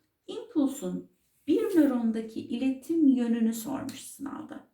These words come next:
Yani şu nöronda impuls nereden alınır? Reseptör neredeydi arkadaşlar? Dendritlerin uçlarındaydı.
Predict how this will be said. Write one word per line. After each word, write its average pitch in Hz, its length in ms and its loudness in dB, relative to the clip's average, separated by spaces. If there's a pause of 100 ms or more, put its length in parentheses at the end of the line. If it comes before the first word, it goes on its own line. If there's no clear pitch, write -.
(340)
Yani 220 280 -2
şu 285 320 6
nöronda 220 580 0 (420)
impuls 330 500 2
nereden 247 420 4
alınır? - 480 -8 (340)
Reseptör 294 580 -2
neredeydi 254 420 0
arkadaşlar? - 680 -6 (480)
Dendritlerin 330 720 2
uçlarındaydı. 196 800 -4